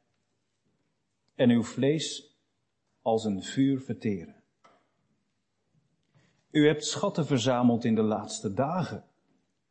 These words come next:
Zie het loon van de arbeiders die uw velden gemaaid hebben,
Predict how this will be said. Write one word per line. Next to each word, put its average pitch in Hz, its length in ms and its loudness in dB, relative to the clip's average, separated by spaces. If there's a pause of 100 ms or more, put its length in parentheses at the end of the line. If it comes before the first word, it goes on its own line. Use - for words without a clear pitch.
(1300)
Zie 185 320 -2
het 147 140 2
loon 156 320 2
van 151 140 2
de 131 80 4
arbeiders 139 640 0
die 127 240 0
uw 127 200 0
velden 139 440 0
gemaaid 127 440 2
hebben, 107 340 -2